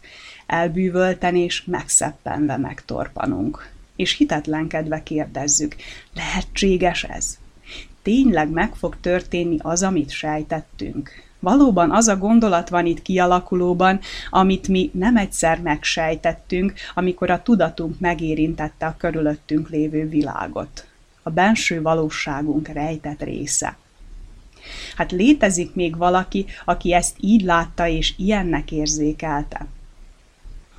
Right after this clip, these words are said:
És amikor a mondat végére érvén látjuk, hogy tényleg így van, elgondolkodunk a mondat fölött, örömöt érzünk és hálát, mert elnyertük a legnagyobb ajándékot,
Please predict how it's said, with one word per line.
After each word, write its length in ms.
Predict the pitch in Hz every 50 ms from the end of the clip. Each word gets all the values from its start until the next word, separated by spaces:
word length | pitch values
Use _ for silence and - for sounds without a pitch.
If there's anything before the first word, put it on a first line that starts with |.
| - _ -
És 180 | - - -
amikor 360 | 190 185 185 180 - - 185 180
a 120 | 180 - -
mondat 400 | 185 233 302 294 233 220 156 -
végére 460 | 180 185 185 170 170 175 170 165 165
érvén 460 | 160 160 170 170 165 175 165 170 175
látjuk, 480 | 170 170 170 170 165 - - 190 185 -
hogy 200 | - - 170 175 - _
tényleg 500 | - 208 202 175 165 147 147 147 147 -
így 240 | 156 156 151 151 160
van, 360 | 160 160 160 175 202 208 - - - - - - - - _ _
elgondolkodunk 960 | - 226 262 254 - - 185 185 180 175 175 175 - - 170 170 170 180 170 180
a 60 | 175
mondat 520 | 180 180 180 175 175 170 175 175 175 -
fölött, 540 | - - 185 180 185 202 226 - - - - - - - - - - - - - - -
örömöt 460 | - 214 294 - 190 190 175 165 -
érzünk 520 | 190 175 175 175 175 - 185 175 175 180
és 240 | 165 165 165 - -
hálát, 800 | - - 156 127 123 87 - - 101 90 - - - - - - - - -
mert 300 | - 180 175 175 - - -
elnyertük 680 | - 214 233 240 233 202 175 170 170 - - 180 -
a 80 | - 175
legnagyobb 600 | 196 226 247 226 190 185 160 151 156 156 151 147
ajándékot, 960 | 156 156 165 170 175 175 175 180 180 180 175 175 - - 135 131 - - -